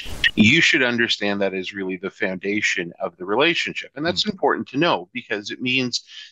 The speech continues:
Speaker 1: that in that relationship, you can ask whatever you want without worrying about it backfiring. That's really, really significant. And in fact, you should use that. You should be asking your lawyer about anything that you are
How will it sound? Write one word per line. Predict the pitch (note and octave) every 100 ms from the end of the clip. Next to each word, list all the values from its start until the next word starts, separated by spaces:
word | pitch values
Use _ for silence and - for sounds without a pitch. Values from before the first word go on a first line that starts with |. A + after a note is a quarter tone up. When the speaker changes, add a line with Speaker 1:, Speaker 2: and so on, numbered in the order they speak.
| -
Speaker 1:
that | A#2+ A2+ A2+ - -
in | C3+ D#3
that | D3+ F#2
relationship, | A#2+ B2+ D3 - A2 - E2+ - -
you | G3+ G2 D3+
can | - A#2+
ask | A2+ A#2+ - -
whatever | G2+ G2
you | G2 F#2+
want | A2+ C3+ A#2+
without | G2+ G2+ G2
worrying | - G2 G2+ G2+ G2 F#2+
about | F2 F2 F2
it | E2+
backfiring. | F2+ F#2 F#2 - E2 D#2 E2 _ - - - - - - - - -
That's | A#2 B2 B2+ -
really, | G#2+ A2+ A#2
really | G#2+ G2 G2 G2
significant. | - F#2+ A2 G2+ F#2 - E2 G2+
And | A#2
in | A#2+
fact, | G#2+ A#2+ A#2 - - - - -
you | G#2+ C3+
should | C#3+ - - D3+ C#3
use | A2+ E3 G#3 - -
that. | E2+ -
You | G#2+
should | - B2
be | A#2 A2+
asking | G#2+ B2+ - B2+ A2+
your | G#2
lawyer | G2 F#2 F#2 F#2+ F2
about | E2+ G2+
anything | G2+ A2 G#2 G#2 G2+
that | G#2
you | G2 E2+
are | E2